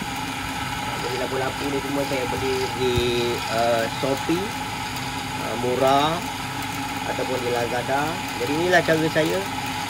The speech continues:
menjadi, saya convertkan, uh, daripada mesin yang berfungsi untuk menebuk lubang kepada, uh, router mesin atau, ataupun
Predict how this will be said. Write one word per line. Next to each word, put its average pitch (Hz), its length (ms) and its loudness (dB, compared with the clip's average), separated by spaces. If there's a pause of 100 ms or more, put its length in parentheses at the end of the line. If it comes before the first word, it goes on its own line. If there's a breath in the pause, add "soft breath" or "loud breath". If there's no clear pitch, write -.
(180)
menjadi, 143 300 2 (100)
saya 156 320 0
convertkan, 175 640 8
uh, - 400 -4
daripada 135 380 0 (340)
mesin 139 400 0
yang 127 320 0
berfungsi 131 400 0
untuk 131 320 0
menebuk 123 320 0
lubang 135 280 0 (200)
kepada, 127 480 0 (1120)
uh, 117 520 0 (120)
router 139 320 4
mesin 147 400 2 (320)
atau, 117 240 -2 (320)
ataupun 143 240 2